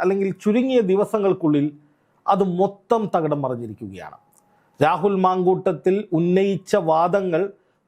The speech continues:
പ്രഥമ ദൃഷ്ടിയാൽ കണക്കിലെടുക്കേണ്ടതുണ്ട് എന്ന് കൃത്യമായി നിരീക്ഷിച്ച് കേരള ഹൈക്കോടതി രാഹുൽ മാങ്കൂട്ടത്തിലിന്റെ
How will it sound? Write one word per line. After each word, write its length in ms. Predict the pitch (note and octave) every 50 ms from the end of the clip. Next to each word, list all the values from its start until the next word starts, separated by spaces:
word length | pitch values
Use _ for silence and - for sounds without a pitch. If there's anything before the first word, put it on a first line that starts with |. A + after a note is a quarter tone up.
| -
പ്രഥമ 380 | F#3+ G3 G#3 F#3+ A#3 A3+ G#3+ B3+ A#3+ A3+ F#3+ G#3
ദൃഷ്ടിയാൽ 560 | G3 F#3+ G3 - - A3+ G3+ G#3 G3+ G3 F#3+ F#3+ - -
കണക്കിലെടുക്കേണ്ടതുണ്ട് 1300 | F3+ F3+ G3+ G3 G3+ - A3 G#3 G3+ F#3+ F#3+ F#3+ - G3+ G3 F#3+ F#3 F#3+ F3 F3+ F3 F3 F#3 F#3 F#3 G3+ G3 F#3+ F#3+ F#3
എന്ന് 160 | F#3 G3 F#3+ G3 -
കൃത്യമായി 540 | G#3+ - - A#3+ A3+ A#3 A#3 A#3 B3 C4 C4 A#3
നിരീക്ഷിച്ച് 520 | G#3 F3+ F3 D#3+ - - D3+ C3+ - A2+ F#2+ - _ _ _ _ _ _ _ _ -
കേരള 240 | E3+ F#3 G3 G#3 G#3+ G#3 F#3+ C#3+
ഹൈക്കോടതി 640 | E3+ E3 E3 - - - G3 F#3 E3 D3+ C#3+ D3+ F3+ G3 - _ _ _ _ _ _ C3+
രാഹുൽ 380 | D3+ F3 G#3 G3+ F3 A#3 A3 F#3+ F#3 F3+
മാങ്കൂട്ടത്തിലിന്റെ 760 | F3 E3+ E3 D#3+ E3+ D#3+ - E3+ - - E3 E3 D#3+ E3